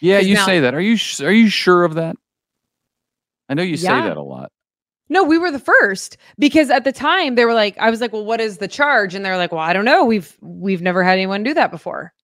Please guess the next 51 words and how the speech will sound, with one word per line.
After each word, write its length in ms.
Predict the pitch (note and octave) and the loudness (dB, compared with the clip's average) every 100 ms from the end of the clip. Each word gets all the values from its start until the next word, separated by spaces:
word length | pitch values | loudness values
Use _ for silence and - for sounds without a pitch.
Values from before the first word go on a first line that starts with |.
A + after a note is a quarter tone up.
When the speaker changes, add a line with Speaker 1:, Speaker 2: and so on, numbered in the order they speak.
| _ _ | _ _
Speaker 1:
Yeah, 280 | B2 B2+ B2 | -6 -4 -2
Speaker 2:
And 100 | A#3 | -2
it 60 | |
was 100 | A#3 | -2
Speaker 1:
I 60 | - | -6
know, 60 | A#2+ | 0
I 40 | |
Speaker 2:
Jody 220 | A#3+ B3+ C#4+ | 0 0 -2
Speaker 1:
remember, 160 | C3 | -2
I 20 | A#3 | -2
know 60 | |
you 60 | B3+ | -2
s- 60 | A3 | -4
Speaker 2:
Adams. 160 | E3 - | -10 -16
It 40 | F#3+ | -20
was 120 | D#3+ | -14
Jody 320 | G3+ A3+ D4 | -10 -8 -4
Adams. 680 | G3 F#3 F#3+ C4+ C#4 - _ | -2 -2 -4 -10 -14 -20 _
She 220 | - A3 | -14 -12
is 120 | F#3+ | -10
Speaker 1:
I 20 | G3+ | -4
know 60 | |
you 80 | C4 | 2
Speaker 2:
lovely. 160 | B3 G2+ | 2 0
Speaker 1:
say 260 | F3+ F#2+ E2+ | -2 -2 -2
that. 200 | C#2 - - | -6 -10 -12
Speaker 2:
And 100 | G#3 | -12
she 180 | - B3 | -8 -6
was 140 | G#3+ | -4
like, 240 | F#3+ F3+ F#3 | -2 -2 -4
"Uh, 720 | - G3 G3+ G3+ G3+ G3+ G3 - | -6 -4 -2 -2 -2 -2 -4 -4
yeah, 240 | A3+ C4 B3 | -2 0 0
no. 300 | A#3 G#3+ - - | -4 -4 -8 -8
I 140 | A#3 A#3+ | -2 0
mean, 480 | A#3+ A3 G3+ F#3 - _ _ - | 0 -4 -6 -12 -18 _ _ -4
unless 680 | A3 G3+ G#3 G#3+ - - - _ _ _ _ _ _ _ - | -2 2 2 2 -2 -12 -16 _ _ _ _ _ _ _ -4
there 80 | F#3+ | -4
was 120 | F3 | -2
someone 240 | G3+ G3 | -2 0
that 300 | F#3 F3 - - | 2 0 0 -10
she 260 | - G3+ | -8 -4
didn't 460 | F3+ F#3 F3 F3 - | -2 -2 -4 -10 -8
know 240 | E3+ F#3 | -4 -2
about," 300 | A#3+ E3 F3 F3 | 0 0 0 -2
but 100 | F3+ | -6
she 100 | A3 | -6
was 100 | G3 | -6
the 80 | - | 0
Speaker 1:
Yeah, 60 | |
I 60 | - | 2
Speaker 2:
director. 140 | - | 2